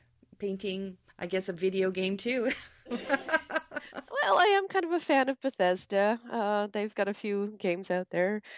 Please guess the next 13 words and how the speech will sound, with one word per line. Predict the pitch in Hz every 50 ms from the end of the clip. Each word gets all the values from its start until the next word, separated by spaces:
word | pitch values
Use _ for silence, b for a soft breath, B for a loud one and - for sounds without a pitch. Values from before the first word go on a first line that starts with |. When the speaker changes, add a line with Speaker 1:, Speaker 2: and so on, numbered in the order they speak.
| B B B B
Speaker 2:
like | - 202 190
Skyrim | - - - 170 170 185 196 190 190 190 196 202 202 196
and, | 185 170 170 175 180 180 180 170
uh, | 170 170 170 165 165 165 165 170 - _
Fallout | - 156 160 175 185 - -
four | - - 156 165 175 180 185 185
and | 175 175 170
a | 175
few | - - 185
others. | 180 170 175 170 190 208 - B B B B B B B B _
But, | - 170 - - _ - -
um, | 196 185 185 185 185 190 185 190 _ _ _ _ _ _ _ _ _ _ _ 539 480 _ _ _ _ -
I, | -